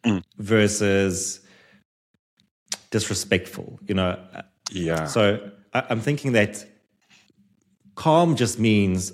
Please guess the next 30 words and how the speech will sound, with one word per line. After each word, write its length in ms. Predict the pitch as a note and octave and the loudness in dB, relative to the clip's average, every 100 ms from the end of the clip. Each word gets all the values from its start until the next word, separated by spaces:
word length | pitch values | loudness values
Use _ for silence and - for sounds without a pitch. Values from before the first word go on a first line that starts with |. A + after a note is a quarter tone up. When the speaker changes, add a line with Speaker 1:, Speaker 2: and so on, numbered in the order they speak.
| - | -4
Speaker 2:
I'm 140 | G#2 | 0
not 180 | A#2 C3+ | 0 0
letting 180 | B2 A#2+ | 0 2
my 120 | G2 | 2
emotions 480 | F#2+ G2 G#2+ G#2+ G#2 | 4 4 4 4 -2
get 180 | G2+ F#2 | -4 -6
the 60 | |
better 280 | E2+ F2+ F2 | -4 -2 0
of 180 | E2+ D#2 | 0 -4
me. 180 | D#2 F#2 - - _ _ - | -10 -14 -20 -20 _ _ -6
I, 140 | G#2+ - | -4 -2
I 60 | |
don't 160 | D#3 C3+ | 0 0
mind 280 | G2+ A2 F#2+ | 2 0 -2
if 60 | |
someone 300 | - G#2+ G2+ | -4 -4 -2
is 100 | F2+ | -4
actually 680 | G2 F#2 - F#2 F2 F2 - _ G#2 G#2 _ | -6 -8 -4 -2 -2 -4 -10 _ -20 -20 _
highly, 600 | _ - C3 B2 G2 E2+ - _ _ _ _ _ - | _ -4 -2 -2 -6 -10 -14 _ _ _ _ _ 0
you 80 | |
know, 220 | G#2 E2 - - _ _ _ _ _ _ - | 2 2 -2 -16 _ _ _ _ _ _ -8
um, 260 | F#2+ F2+ | -4 -2
Speaker 1:
Passionate. 260 | F2 F#2 - | -2 -4 -2
Speaker 2:
energized 640 | A#2 G#2 G2 E2+ D#2+ D#2+ - | 0 0 0 0 -4 -8 -8
and, 320 | F2+ F2+ F#2 | -4 -4 -4
and 100 | G#2+ | 0
Speaker 1:
Yeah. 60 | F2+ - _ _ - | 0 -2 _ _ -2
Speaker 2:
going 260 | B2+ A2 | 0 0
at 100 | F#2+ | -2
it. 180 | F#2 F2+ | -6 -10